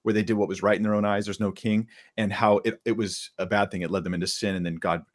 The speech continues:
judged them, uh, or punish them rather with their enemies coming in, and then he brings a deliverer who helps them. But it's, it's,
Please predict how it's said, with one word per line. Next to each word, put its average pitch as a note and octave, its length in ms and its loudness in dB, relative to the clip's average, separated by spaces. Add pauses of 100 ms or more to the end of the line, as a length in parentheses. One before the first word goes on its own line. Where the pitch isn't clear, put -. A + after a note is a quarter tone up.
judged G#2 400 -2
them, G2 300 -2 (100)
uh, D#2 220 -10
or F#2+ 240 -2 (280)
punish C#3 340 0
them G2 160 0
rather F#2 380 0 (180)
with G2 280 -4
their G#2 200 -2
enemies B2+ 300 2
coming A2 300 0
in, G2+ 120 2
and F#2 80 0
then F2 100 -2
he G#2 60 -4
brings F2+ 260 -4
a E2 40 -10
deliverer F2+ 500 -2
who F#2 120 -8
helps G2+ 260 -2
them. D#2+ 240 -6 (360)
But C3 100 6
it's, - 260 0
it's, B2 200 0